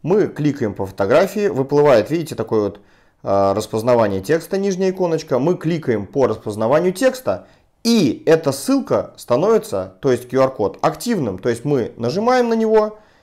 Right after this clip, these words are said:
и выплывает, видите, "Открыть в приложении В К". Всё. Мы открываем приложение В К. Чтобы сделать вот такую вот кнопочку распознавания текста, мы делаем следующее. Мы заходим, внимание, в настройки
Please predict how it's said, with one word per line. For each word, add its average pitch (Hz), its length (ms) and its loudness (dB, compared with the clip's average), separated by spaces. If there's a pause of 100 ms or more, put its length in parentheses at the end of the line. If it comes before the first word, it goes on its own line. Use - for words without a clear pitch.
(100)
и 240 160 -4
выплывает, 143 600 2
видите, 190 280 -4
"Открыть 214 480 -4
в - 60 -20
приложении 107 760 -2
В 127 160 -4
К". - 420 -6
Всё. - 380 -8 (480)
Мы 180 100 0
открываем 139 380 2
приложение 110 500 0
В 101 140 -2
К. 80 300 -8 (340)
Чтобы 175 540 2
сделать 135 360 2
вот 117 160 -2
такую 139 280 0
вот 127 120 -2
кнопочку 214 500 -2
распознавания 120 600 2
текста, 104 400 -6
мы 160 160 -2
делаем 170 320 0
следующее. 98 540 -4
Мы 160 140 -2
заходим, 110 500 -2 (320)
внимание, 101 680 -4
в 95 140 -16
настройки 113 880 -2